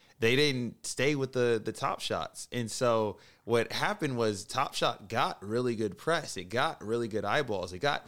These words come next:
really crazy case studies. But the liquidity, uh, just not being there almost, like, saved the project, I feel like.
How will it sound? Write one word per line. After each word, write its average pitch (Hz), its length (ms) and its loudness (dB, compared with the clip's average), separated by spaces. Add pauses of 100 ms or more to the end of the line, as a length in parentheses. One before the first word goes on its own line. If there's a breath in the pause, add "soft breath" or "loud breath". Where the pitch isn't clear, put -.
really 107 300 -2
crazy 95 320 -2
case 165 260 -2
studies. 85 400 -4 (380 soft breath)
But 123 220 4
the 123 80 4
liquidity, 113 1000 0
uh, 95 240 -4
just 104 260 -6
not 101 240 0
being 139 300 -2
there 90 300 -4 (160)
almost, 127 400 -2
like, 98 180 0
saved 104 320 -2
the 85 80 -6
project, 101 500 0
I - 80 -6
feel - 320 -8
like. - 140 -4